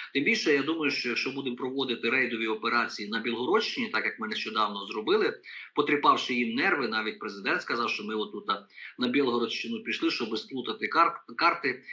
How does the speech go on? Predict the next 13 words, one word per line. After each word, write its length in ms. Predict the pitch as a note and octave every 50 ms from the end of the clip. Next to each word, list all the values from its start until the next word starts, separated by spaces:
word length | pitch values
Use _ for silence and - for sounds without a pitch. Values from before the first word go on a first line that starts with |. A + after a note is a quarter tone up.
| - - -
і 140 | - B2+ B2+
ро-, 260 | B2 C#3 C#3+ C#3 C3
розбити, 500 | B2 D3+ C#3+ C3 A#2+ C3+ E3 D#3+ - C#3
і, 180 | B2+ C3 B2 A#2+
так 160 | - A#2+ A2+
би 60 | B2
мовити, 340 | B2+ C#3 C3+ C3 B2 A#2 A#2+
оцей 420 | A#2+ A#2+ B2 C#3 C3 B2 A#2+ - - - _
ударний 540 | - C#3 B2+ A#2+ D3+ D#3 D#3+ D3 C#3+ C#3+ C3+
кулак, 480 | - C#3 C#3 B2+ C3+ D3+ E3 - - C3
який 280 | A#2 - - C3+ B2
росіяни 580 | A#2+ B2 A2+ - A#2+ A#2 A#2+ C3 C3 B2+ A#2+ A2
сформували. 640 | - - - A#2 A#2 A#2 A#2 G#2+ G#2+ G2 - - -